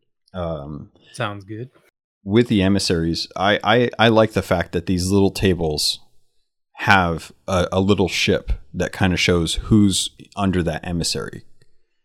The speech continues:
Speaker 1: 'cause it kinda gives you an idea of, of what the feel of the server is before you even, you even really get a chance to go out onto the, uh, onto the sh-, onto the seas.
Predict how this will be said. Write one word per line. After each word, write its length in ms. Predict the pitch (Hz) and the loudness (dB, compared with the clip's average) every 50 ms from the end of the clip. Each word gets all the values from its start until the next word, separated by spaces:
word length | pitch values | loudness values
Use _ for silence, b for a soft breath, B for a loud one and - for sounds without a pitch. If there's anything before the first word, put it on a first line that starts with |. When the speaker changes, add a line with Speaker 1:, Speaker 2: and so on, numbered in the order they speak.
| _ _ _ _ - | _ _ _ _ -4
Speaker 1:
'cause 160 | 95 87 92 | -4 -2 -2
it 40 | 85 | 0
kinda 220 | - 117 113 107 | 2 4 4 4
gives 240 | 101 104 101 92 95 | 4 2 2 2 2
you 100 | 95 95 | 2 2
an 60 | 92 | 2
idea 420 | 92 90 87 80 101 98 92 90 | 2 2 0 0 0 2 2 2
of, 160 | 87 82 - - - | 2 0 -4 -8 -6
of 260 | 95 90 82 82 95 | -4 -4 -4 -2 0
what 200 | 95 92 87 - | 0 0 0 -2
the 60 | - - | -4 -8
feel 320 | - - 101 104 95 92 | -4 -2 0 2 2 2
of 80 | 85 82 | 0 -2
the 60 | 80 | -2
server 400 | - - 117 113 101 90 87 82 | 0 2 4 2 2 2 -2 -4
is 180 | 82 80 80 - | -4 -4 -6 -8
before 380 | - - 90 - - 95 85 | -8 -10 -8 -6 -4 -4 -2
you 320 | 85 82 82 82 87 87 90 | -2 -4 -4 -4 -4 -2 -2
even, 420 | 90 85 82 87 82 82 80 82 - b b b b b b b b b b b b _ _ _ | 0 0 0 0 -2 -2 -2 -4 -8 b b b b b b b b b b b b _ _ _
you 220 | - 104 101 101 92 | 0 2 2 4 4
even 180 | 87 85 85 | 2 2 0
really 440 | 85 87 90 85 85 85 82 82 - _ _ - - - 104 98 | 0 0 0 2 0 0 -2 -4 -6 _ _ -18 -14 -12 -6 -2
get 140 | 98 95 92 | 0 0 0
a 60 | 87 | 0
chance 340 | - - - 90 82 - - | 0 0 -2 -2 -2 -2 -4
to 60 | - 90 | -4 -2
go 240 | - 98 85 - - | 0 0 0 0 -2
out 440 | - 90 90 87 - - - - - - _ _ _ - | -2 -2 -2 -2 -4 -8 -12 -14 -16 -20 _ _ _ -6
onto 460 | - 92 92 87 87 - - - 90 | -2 0 0 0 0 -2 -2 -2 -2
the, 280 | 80 82 82 82 82 80 | -2 -2 -2 -2 -2 -2
uh, 340 | 76 76 73 71 71 78 92 110 120 - _ | -2 -4 -6 -6 -8 -10 -12 -12 -14 -16 _
onto 380 | - - 98 92 90 - 107 | -4 0 0 0 0 0 -2
the 160 | 90 80 76 73 | -2 -2 -2 -6
sh-, 100 | - - - | -6 -6 -4
onto 260 | 87 90 92 85 82 | -2 -2 -2 -2 -2
the 120 | 73 73 | -4 -4
seas. 520 | 73 - - 98 90 76 69 71 - - | -4 -2 -2 -2 -2 -4 -6 -8 -8 -10